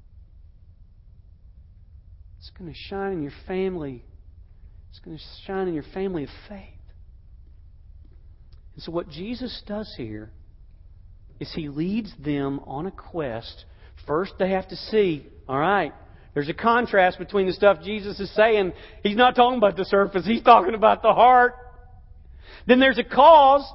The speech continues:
What is the cause? We know we can't change our hearts. "Jesus, the stuff you're telling us,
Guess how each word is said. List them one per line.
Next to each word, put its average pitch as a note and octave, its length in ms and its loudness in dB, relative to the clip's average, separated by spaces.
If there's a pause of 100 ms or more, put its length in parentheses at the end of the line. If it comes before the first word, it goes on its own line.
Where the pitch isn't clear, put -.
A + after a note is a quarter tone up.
(200)
What B3 140 8
is B3+ 100 -6
the A#3+ 100 -2
cause? D4+ 440 6 (340)
We D#4+ 240 6
know E4+ 260 8
we E4+ 180 2
can't C#4+ 340 -2
change C#4 300 4
our C4 180 8
hearts. A#3+ 320 6
"Jesus, D#4 420 0 (180)
the - 100 2
stuff F#4 280 6
you're F4+ 180 2
telling G4 400 6
us, G4 120 0